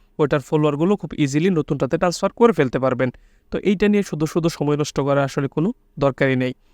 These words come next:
আর আপনারা যারা আমার আগের ভিডিওটা দেখেন নাই, কিভাবে Facebook-এর ফলোয়ার ট্রান্সফার করবেন, ওই ভিডিওটা আপনারা দেখে আসলে বুঝতে পারবেন যে আপনি কোথাও ভুল করতেছেন কিনা।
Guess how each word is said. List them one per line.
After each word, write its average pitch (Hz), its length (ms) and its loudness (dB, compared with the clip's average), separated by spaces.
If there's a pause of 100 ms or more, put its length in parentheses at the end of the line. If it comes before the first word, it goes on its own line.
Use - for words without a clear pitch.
আর 156 140 4
আপনারা 175 320 4
যারা 165 200 4
আমার 151 200 2
আগের 143 280 0
ভিডিওটা 151 360 2
দেখেন 143 280 -2
নাই, 156 160 2
কিভাবে 139 340 0
Facebook-এর 131 460 -4
ফলোয়ার 143 300 2
ট্রান্সফার 143 340 2 (140)
করবেন, 165 280 2 (240)
ওই 202 100 6 (120)
ভিডিওটা 185 360 2
আপনারা 160 300 0
দেখে 165 220 -2
আসলে 180 200 0 (120)
বুঝতে 165 280 -4
পারবেন 156 300 2
যে 156 100 4
আপনি 135 140 -4 (100)
কোথাও 170 280 2
ভুল 147 200 -2
করতেছেন 147 460 -2
কিনা। 135 180 0